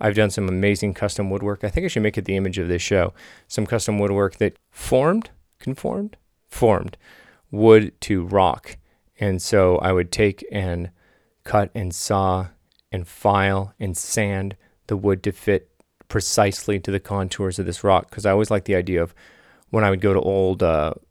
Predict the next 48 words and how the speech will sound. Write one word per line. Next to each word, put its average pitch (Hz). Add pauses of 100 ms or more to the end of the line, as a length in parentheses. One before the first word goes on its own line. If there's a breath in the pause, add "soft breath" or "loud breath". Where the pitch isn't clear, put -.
mining 98
towns, 104
these - (160)
old 95
West 98
mining 95
towns 98
in -
the 101
mountains, 90
and 95
I'd 87
see 98
this 90 (540 soft breath)
woodwork 107
that 101
took 104
so 110
much 101
detail. 95
And 90
some 147
of 175
it 113
is 95
because 104
over 104
the 98
years 92
it 95
has 90
just -
been 87
pressed -
into 92
a 90
crevice 98 (480 soft breath)
and 98
it 87
has 95
this 95
mold, 95
but 117
I've 104
always 123
liked 104
wood 95 (760)
that 92